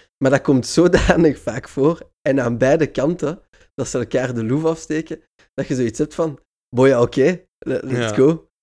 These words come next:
Speaker 1: Dat is zo, wat als we alle atleten doping geven?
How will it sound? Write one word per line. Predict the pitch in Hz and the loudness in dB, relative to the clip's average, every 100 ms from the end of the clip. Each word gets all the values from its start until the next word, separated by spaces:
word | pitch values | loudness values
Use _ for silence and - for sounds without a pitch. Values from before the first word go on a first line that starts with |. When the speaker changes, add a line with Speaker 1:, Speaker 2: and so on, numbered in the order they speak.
| _ | _
Speaker 1:
Dat | - | -10
is | - | 0
zo, | 143 131 127 - _ _ | 4 4 2 -4 _ _
wat | 135 | 2
als | 170 180 | 2 2
we | 156 - | 0 2
alle | 185 180 | 2 2
atleten | - - 131 123 127 | -2 2 2 2 0
doping | 123 120 120 120 | 2 2 2 -2
geven? | 113 113 113 | -2 -2 -4